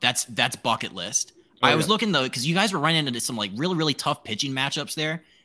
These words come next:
Speaker 2: Oh, yeah.
Speaker 1: Um, one that I, I saw that I, I was perplexed by, and I didn't know he was a pitcher, was Bobby Dalbec.
Speaker 2: Mm.
Speaker 1: Do you, you remember hitting off of Bobby Dalbec, the Red Sox infielder now? Like,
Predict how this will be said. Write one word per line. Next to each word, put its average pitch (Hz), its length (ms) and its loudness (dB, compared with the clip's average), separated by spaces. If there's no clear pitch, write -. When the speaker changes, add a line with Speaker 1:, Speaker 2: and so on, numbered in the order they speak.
Speaker 2:
Oh, 120 80 -4
yeah. 120 180 4
Speaker 1:
Um, 101 120 -2
one 156 320 2
that 196 120 2
I, 151 240 2
I 127 100 -2
saw 147 380 2
that 135 160 2
I, 127 180 4
I 127 80 2
was 127 120 0
perplexed 151 560 -2
by, 104 200 2
and 101 80 4
I 113 60 4
didn't 139 200 2
know 143 180 2
he 143 60 0
was 120 100 -2
a - 40 -10
pitcher, 135 340 -4
was 101 100 -6
Bobby 120 320 0
Dalbec. 107 520 -4
Speaker 2:
Mm. 143 320 6
Speaker 1:
Do 127 60 -4
you, 123 60 -8
you 151 100 -6
remember 175 240 2
hitting 165 200 2
off 165 200 0
of 117 180 -4
Bobby 139 240 4
Dalbec, 135 340 0
the 131 80 -4
Red 127 160 0
Sox 135 220 0
infielder 139 460 -4
now? 151 220 0
Like, 110 260 0